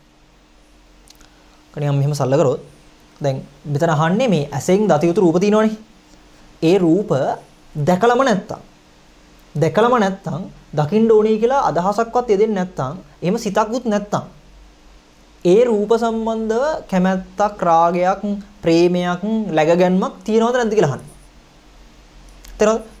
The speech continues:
ඒක මම පාලිය කියනවා විතර මේ තියෙන්නේ. අංකින් මඤ්ඤසි මාළුන්කිය පුත්ත කියන එකේ මේ තංකින් මඤ්ඤසි කියන වචනේ මතක නේද? අර එක තැනකදී මම මතක් කරේ. ඒක කියන්නේ අර තිපරිවට්ට දේශනාවට අවතීර්ණ වීම පිණිස නැත්තම් ඒ තිපරිවට්ට දේශනාව වීම පිණිස උතන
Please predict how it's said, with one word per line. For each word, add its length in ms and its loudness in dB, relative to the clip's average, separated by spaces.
ඒක 160 -4
මම 120 -2
පාලිය 260 2
කියනවා 200 -2
විතර 160 -2
මේ 140 -4
තියෙන්නේ. 220 -6
අංකින් 360 0
මඤ්ඤසි 420 2
මාළුන්කිය 520 2
පුත්ත 220 -4
කියන 240 0
එකේ 220 -2
මේ 260 -4
තංකින් 380 -2
මඤ්ඤසි 340 -2
කියන 140 0
වචනේ 220 0
මතක 180 -2
නේද? 180 -6
අර 120 -6
එක 120 0
තැනකදී 340 2
මම 180 -8
මතක් 200 -4
කරේ. 140 -6
ඒක 180 -4
කියන්නේ 260 4
අර 100 4
තිපරිවට්ට 540 0
දේශනාවට 640 -2
අවතීර්ණ 520 0
වීම 140 0
පිණිස 160 -2
නැත්තම් 320 -2
ඒ 60 -2
තිපරිවට්ට 480 -2
දේශනාව 380 0
වීම 120 -4
පිණිස 160 -4
උතන 240 -2